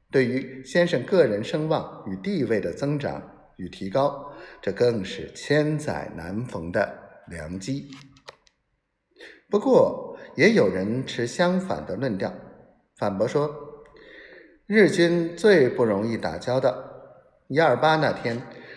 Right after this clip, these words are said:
日本军方和外交当局分道扬镳，各行其事，脸上微笑，手下动刀，便是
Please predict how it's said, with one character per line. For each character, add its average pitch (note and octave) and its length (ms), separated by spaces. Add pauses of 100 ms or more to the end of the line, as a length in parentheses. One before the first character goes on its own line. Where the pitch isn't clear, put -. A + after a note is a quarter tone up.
(160)
日 A3 220
本 B2+ 220
军 F#3 200
方 F#3 220
和 C3 160
外 C#3 200
交 C3 220
当 C#3+ 240
局 G2+ 420 (280)
分 D#3 320
道 G#2+ 300
扬 F#2 180
镳， C3 220 (200)
各 C#3+ 160
行 - 220
其 - 160
事， - 180 (680)
脸 C#3 400
上 G#3 180
微 G3+ 140
笑， - 500
手 G3+ 380
下 D3+ 260
动 G#2+ 240
刀， - 580
便 A2 120
是 - 160